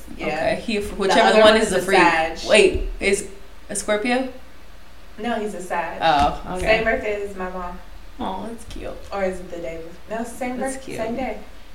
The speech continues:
Speaker 2: It's cute. That's
Speaker 1: I know,
Speaker 2: cute.
Speaker 1: isn't that crazy?
Speaker 2: I, I think the rest of this year, truthfully, for me personally, um,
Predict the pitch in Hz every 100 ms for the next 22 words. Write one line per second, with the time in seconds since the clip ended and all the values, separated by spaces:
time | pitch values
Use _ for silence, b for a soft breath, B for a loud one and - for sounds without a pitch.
0 | 185 - - - - - - - 277 381
1 | 403 330 381 370 349 349 381 370 381 381
2 | B B B - - 240 302 311 277 -
3 | - 185 233 269 269 262 190 180 170 -
4 | 170 160 156 - 185 190 185 202 - -
5 | - 180 165 - 165 180 190 196 b b
6 | b - 185 160 170 165 165 160 160 180
7 | 180 185 185 B B B - 175 170 160
8 | 151 135